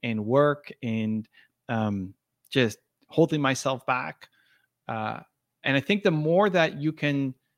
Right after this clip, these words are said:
just dive into your story and share what you've been through so that people see themselves in you. I think most people are, who get into thought leadership, you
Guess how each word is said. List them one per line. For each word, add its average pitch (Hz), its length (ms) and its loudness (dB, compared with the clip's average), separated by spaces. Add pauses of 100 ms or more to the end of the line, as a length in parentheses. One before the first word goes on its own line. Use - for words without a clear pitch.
(140)
just 139 220 -4
dive 156 280 6
into 165 260 -2
your 143 120 0
story 131 480 0
and 131 140 -2
share 139 260 2
what 143 120 0
you've 117 140 -8
been 123 160 0
through 180 340 -2 (600)
so 160 120 2
that 147 160 4
people 185 300 0
see 175 220 -2
themselves 139 480 0
in 131 140 0
you. 107 240 0
I 117 60 -4
think 139 180 -2
most 147 300 2
people 175 240 0
are, 147 80 0 (400)
who 139 120 -6
get 143 180 8
into 143 240 0
thought 131 240 2
leadership, 160 480 0 (400)
you 139 600 4